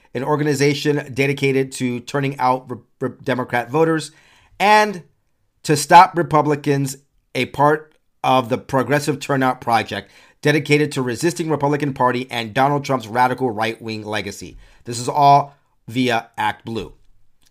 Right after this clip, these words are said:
Now, of course, we're supposed to not care about these because these were small contributions.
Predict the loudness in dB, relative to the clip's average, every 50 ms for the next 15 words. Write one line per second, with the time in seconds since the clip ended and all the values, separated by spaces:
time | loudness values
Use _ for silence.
0 | _ _ _ _ _ 2 2 2 2 2 2 6 8 8 8 6 4 -2 -2 0
1 | 2 2 2 2 2 0 0 0 0 0 -4 _ _ _ _ _ _ _ _ _
2 | _ _ _ _ -2 0 2 2 2 2 2 4 4 4 4 2 2 2 0 -2
3 | -2 -2 -4 -4 -4 -4 -4 -2 -4 -6 -6 -6 -8 -8 -6 -4 -4 -4 -4 -4
4 | -6 -6 -6 -6 -4 0 0 0 0 0 -6 -12 -14 -16 -18 -20